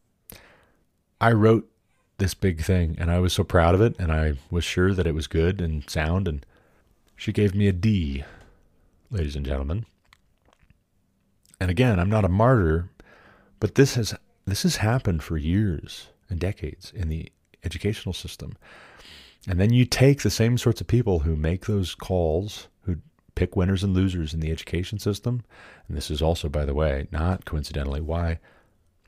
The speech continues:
I'm encouraging all of my children to not go to college, to where those gatekeepers also are gonna take your money and then also either force you to conform to their crazy ideas, or else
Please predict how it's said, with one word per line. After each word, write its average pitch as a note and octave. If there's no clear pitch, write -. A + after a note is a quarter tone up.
I'm E2
encouraging D#2+
all F2
of G2
my F2
children D2+
to C#2+
not D2
go E2+
to D#2
college, E2+
to F#2
where D2+
those G#2+
gatekeepers D#2+
also D#2
are E2
gonna F2+
take -
your B2+
money A#2
and F2+
then F2
also D#2+
either F#2
force -
you F#2+
to F2+
conform E2+
to F2+
their E2
crazy D#2+
ideas, D#2+
or D#2+
else D#2+